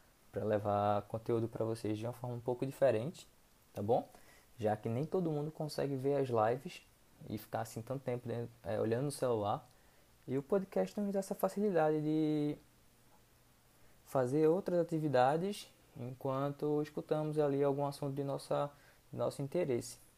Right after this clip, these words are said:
tá bom? Então, sei lá, tô limpando a casa,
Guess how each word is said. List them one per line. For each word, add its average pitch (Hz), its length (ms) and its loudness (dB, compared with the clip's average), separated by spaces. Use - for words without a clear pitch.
tá 104 60 -6
bom? 113 140 -4
Então, 127 360 -6
sei 147 80 0
lá, 147 220 6
tô - 120 -2
limpando 127 300 -2
a 123 60 -2
casa, 123 680 2